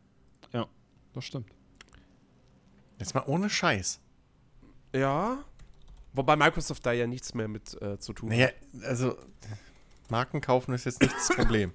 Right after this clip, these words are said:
Speaker 3: <coughs> Aber
Speaker 2: Wenn sie über-, überlegen, E A zu kaufen. <laughs> Also, äh, nee, aber, ähm,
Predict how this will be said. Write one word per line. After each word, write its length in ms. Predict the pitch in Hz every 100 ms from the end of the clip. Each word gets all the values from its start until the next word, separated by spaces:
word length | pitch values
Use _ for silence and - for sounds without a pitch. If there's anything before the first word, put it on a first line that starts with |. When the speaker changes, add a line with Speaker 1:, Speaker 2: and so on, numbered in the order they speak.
| -
Speaker 3:
<coughs> 80 |
Aber 320 | 117 117 107 95 - - - -
Speaker 2:
Wenn 80 | 110
sie 80 | 110
über-, 140 | 113
überlegen, 840 | 113 113 117 117 110 110 110 - - 101
E 140 | 101 110
A 40 | 113
zu 100 | 107
kaufen. 320 | 98 92 87 -
<laughs> 40 | - - - - - - 415 415 - - - -
Also, 260 | 185 196 185 - 220 226 202 135
äh, 140 | 123 127 - - - 143 -
nee, 160 | 131 139
aber, 300 | 123 110 - - - - -
ähm, 340 | 123 110 95